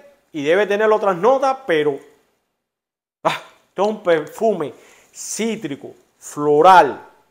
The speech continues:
almizclado. Esto es elegancia pura en este perfume. Esto es rico, pero rico.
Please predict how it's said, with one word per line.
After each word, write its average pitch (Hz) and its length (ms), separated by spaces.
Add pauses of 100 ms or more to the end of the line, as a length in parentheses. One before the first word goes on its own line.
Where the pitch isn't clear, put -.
(160)
almizclado. 147 1120 (360)
Esto 214 480
es 226 280
elegancia 185 880
pura 269 340
en 196 120
este 214 260
perfume. 156 680 (320)
Esto 233 380
es 226 80
rico, 269 680 (380)
pero 170 260
rico. 277 580